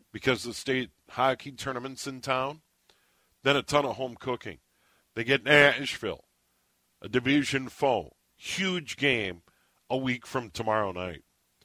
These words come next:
Boston comes in. Chicago should be able to beat the Blackhawks. You get a good team in Vegas. You get Vancouver, Columbus. Great team in Colorado.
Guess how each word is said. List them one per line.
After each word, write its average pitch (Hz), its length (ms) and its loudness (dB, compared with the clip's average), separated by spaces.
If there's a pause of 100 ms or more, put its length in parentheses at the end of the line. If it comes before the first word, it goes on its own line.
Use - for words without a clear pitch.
(800)
Boston 143 640 6
comes 95 380 -8
in. 73 160 -16 (280)
Chicago 131 760 6
should 151 360 -2
be 131 160 0
able 123 180 0
to 113 100 -6
beat 110 240 -10
the 87 80 -16
Blackhawks. 92 720 -4 (500)
You 107 80 -4
get 127 160 2
a 120 60 -2
good 135 260 0
team 143 240 0
in 135 100 -4
Vegas. 117 640 0
You - 80 -20
get 127 200 -2
Vancouver, 131 580 0
Columbus. 127 720 -2 (1200)
Great 156 400 6
team 135 300 -4
in 101 100 -8
Colorado. 90 760 0